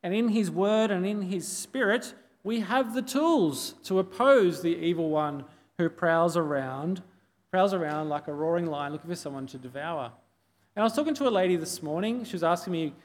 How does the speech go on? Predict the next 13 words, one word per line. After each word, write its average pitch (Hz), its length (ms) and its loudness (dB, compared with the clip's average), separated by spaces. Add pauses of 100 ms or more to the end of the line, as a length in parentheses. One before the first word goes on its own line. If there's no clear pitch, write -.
(140)
about 180 280 4
the 190 80 -2
sermon, 180 360 0
this 175 160 -4
sermon. 185 440 -4 (380)
And, 175 280 2
um, 175 420 2 (240)
she 208 200 -8
said, 180 380 0
"Does 180 100 -8
that 240 160 -2
mean 208 240 -2
that 160 260 -4